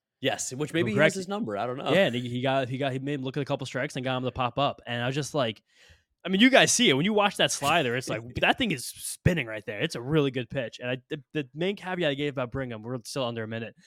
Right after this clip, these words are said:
Speaker 2: The main caveat I gave about Brigham in the spring was that, like, if he got that heater back to where it was a few years ago, this guy could be elite, elite. It's not there. It's sitting, like, ninety-four right now, which is where it was in the spring. So we're probably not getting above ninety-five this year.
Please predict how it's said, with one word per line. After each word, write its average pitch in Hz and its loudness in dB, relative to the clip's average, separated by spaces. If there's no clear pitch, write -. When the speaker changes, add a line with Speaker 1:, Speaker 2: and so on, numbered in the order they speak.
Speaker 2:
The 131 -10
main 165 2
caveat 196 4
I 160 4
gave 151 2
about 131 2
Brigham 139 0
in 131 -2
the 127 -4
spring 123 -6
was 113 -10
that, 113 -6
like, 110 -12
if 123 -12
he 170 0
got 190 -2
that 175 -2
heater 156 0
back 139 2
to 135 -4
where 135 4
it 123 2
was 127 0
a 117 -16
few 120 -10
years 117 -6
ago, 104 -10
this 110 -12
guy 110 -6
could 107 -14
be 107 -10
elite, 107 -6
elite. 92 -16
It's 131 -6
not 151 4
there. 151 4
It's - -8
sitting, 139 0
like, 127 0
ninety-four 127 -2
right 131 2
now, 139 0
which 127 -2
is 113 -6
where 120 0
it 117 2
was 120 2
in - -4
the 113 -4
spring. 120 -4
So 113 -10
we're 98 -14
probably 131 -2
not 127 -2
getting 123 -4
above 117 -8
ninety-five 117 -6
this 117 -10
year. 127 -4